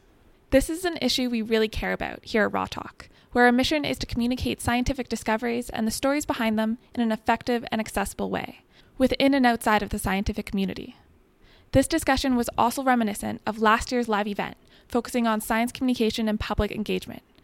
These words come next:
Be sure to check that out on episodes forty-four and forty-five.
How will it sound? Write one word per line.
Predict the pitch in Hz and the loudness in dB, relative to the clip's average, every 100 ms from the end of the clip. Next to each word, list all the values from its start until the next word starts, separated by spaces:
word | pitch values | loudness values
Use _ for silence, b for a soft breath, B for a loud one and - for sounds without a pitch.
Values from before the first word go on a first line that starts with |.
| b b | b b
Be | 240 | 2
sure | 262 262 | 4 4
to | 277 | 4
check | 277 | 0
that | 247 214 | 0 2
out | 202 226 - | 2 0 -2
on | 226 202 | -2 0
episodes | 202 220 208 202 | 0 2 2 0
forty-four | - 233 240 214 208 202 | 2 2 2 2 2 0
and | 208 | -4
forty-five. | - 185 190 - - | -4 -4 -4 -6 -10